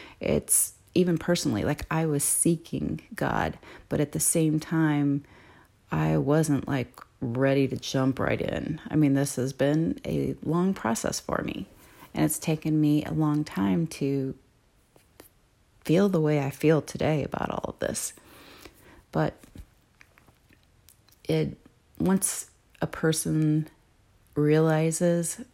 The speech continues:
this is truth, and that, um, there are a lot of people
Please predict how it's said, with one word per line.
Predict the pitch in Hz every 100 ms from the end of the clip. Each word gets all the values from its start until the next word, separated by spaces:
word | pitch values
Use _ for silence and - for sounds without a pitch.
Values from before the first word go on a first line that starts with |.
| _ -
this | 147 -
is | 143 -
truth, | - 151 156 185 - - _ _ - - _ -
and | 165 156
that, | 151 151 151 _ _ _ _ _ _ _ _ _ _ _ -
um, | 156 151 151 151 151 - - _ _ -
there | 156
are |
a | 147
lot | 143 147
of | 147 -
people | - 160 185